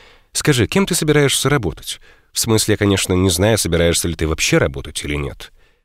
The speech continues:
"Я буду инструктором по горным лыжам", —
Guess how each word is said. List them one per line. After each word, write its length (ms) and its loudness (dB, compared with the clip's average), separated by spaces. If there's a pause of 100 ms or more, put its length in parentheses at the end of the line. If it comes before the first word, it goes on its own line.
(440)
"Я 220 2
буду 200 4
инструктором 640 0 (200)
по 120 4
горным 400 2
лыжам", — 400 2